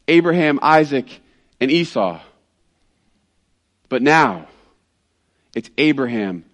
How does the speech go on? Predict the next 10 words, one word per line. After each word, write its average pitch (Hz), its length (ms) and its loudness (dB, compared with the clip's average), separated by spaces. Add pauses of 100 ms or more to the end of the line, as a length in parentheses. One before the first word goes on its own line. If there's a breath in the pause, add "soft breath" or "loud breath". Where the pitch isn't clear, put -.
(180)
Isaac, 113 420 -2 (500)
and 107 140 -6
Jacob, 104 420 -6 (1700)
who 135 120 -6
would 123 100 -4
go 123 140 0
on 123 180 0
to 104 60 -6
become 101 340 -8
Israel. 87 400 -10